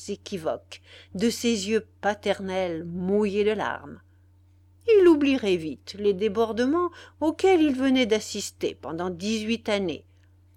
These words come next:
à toutes les heures et par toutes les saisons. Peut-être rêvait-il à ce qu'il ferait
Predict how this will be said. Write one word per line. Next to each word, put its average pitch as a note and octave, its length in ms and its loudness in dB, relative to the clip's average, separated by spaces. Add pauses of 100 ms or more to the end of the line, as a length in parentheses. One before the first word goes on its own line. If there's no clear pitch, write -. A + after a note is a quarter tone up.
à - 100 -16 (160)
toutes A3 260 -6
les G#3 260 2
heures B3 380 -4
et E3+ 80 -8
par - 300 -4
toutes A#3 240 -12
les C4+ 100 -2
saisons. C4 400 -4 (1160)
Peut-être C#3+ 840 -14 (280)
rêvait-il F#3 800 -2
à F#3 100 -4
ce - 140 -10
qu'il C4+ 260 -2
ferait F#4 580 2